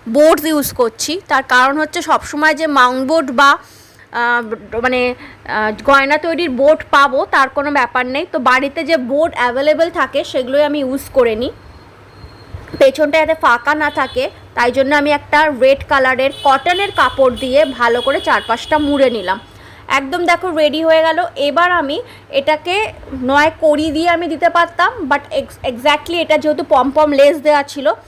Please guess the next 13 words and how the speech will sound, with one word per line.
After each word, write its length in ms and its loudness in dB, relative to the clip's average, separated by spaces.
তো 60 0
আমিও 360 0
পমপম 480 2
লেসই 360 2
ইউজ 220 -6
করেছি। 300 -4
চারপাশে 500 -2
পমপম 460 0
লেস 260 4
ভালো 240 -2
করে 160 -2
লাগিয়ে 340 -2
দিয়েছি। 340 -6